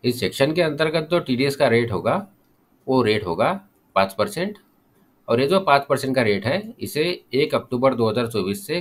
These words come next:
कम कर दिया गया है। अब एक अक्टूबर दो हज़ार चौबीस के बाद जो payment किया जाएगा, उसमें से दो परसेंट के rate से टीडीएस काटना होगा।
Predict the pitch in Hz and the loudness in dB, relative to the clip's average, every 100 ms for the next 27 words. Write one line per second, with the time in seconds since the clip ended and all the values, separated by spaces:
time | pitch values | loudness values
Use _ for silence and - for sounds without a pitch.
0 | 175 - 110 117 110 120 123 131 135 208 | -4 -2 0 0 0 0 -2 -2 -2 -4
1 | 226 _ _ _ _ _ - 143 165 175 | -10 _ _ _ _ _ 0 0 0 -4
2 | - 131 156 143 - 151 156 156 127 123 | -6 -4 -2 -2 -4 -2 0 0 0 2
3 | 135 131 117 123 147 113 131 139 147 127 | 0 0 -2 -2 -4 0 2 2 -2 -2
4 | 107 107 104 95 90 87 117 196 - - | -2 -4 -2 -2 -2 -4 -2 -4 -6 -16
5 | 104 104 98 101 175 202 _ _ _ _ | -10 -4 -4 -4 -8 -8 _ _ _ _
6 | - 139 156 131 113 110 107 101 92 - | -4 0 2 2 0 -2 -2 -2 -2 -4
7 | 113 110 113 117 120 117 135 135 156 | -6 -4 -4 -2 -2 -2 -4 -4 -6